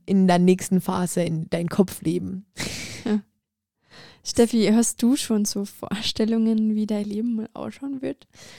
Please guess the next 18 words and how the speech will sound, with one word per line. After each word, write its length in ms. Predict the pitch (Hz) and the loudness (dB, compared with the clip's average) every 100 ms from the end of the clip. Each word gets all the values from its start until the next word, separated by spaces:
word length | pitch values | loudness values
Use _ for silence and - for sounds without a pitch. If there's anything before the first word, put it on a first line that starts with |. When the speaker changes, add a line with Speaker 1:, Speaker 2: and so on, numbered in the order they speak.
| - - | -12 -8
Speaker 2:
Hast 300 | 262 - - | -6 -4 -6
du 40 | |
so 60 | 226 | -8
Träume? 440 | - - 226 226 | -12 -8 -2 2
Speaker 1:
Hm. 400 | 220 196 180 170 - _ 240 | 4 4 2 -4 -10 _ -12
Speaker 2:
Magst 160 | 233 | 2
Speaker 1:
Das 160 | 233 214 | 2 4
Speaker 2:
du 80 | 208 | 0
die 140 | 208 | -4
Speaker 1:
ist 180 | 196 - | -8 -8
Speaker 2:
mit 140 | 214 214 | -6 -6
uns 180 | 208 | -6
teilen? 540 | - - 214 208 220 214 _ _ _ _ _ _ _ | -6 -6 -4 -4 -4 -8 _ _ _ _ _ _ _
Speaker 1:
Ja, 400 | 208 196 180 170 | 2 4 4 0
gern. 520 | 233 196 175 185 285 - - | -2 -2 0 0 -2 -4 0
Also 360 | 214 214 202 - _ - | 2 4 2 -2 _ -8
es 140 | 220 | -4
ist 280 | 214 202 - | -4 -4 -10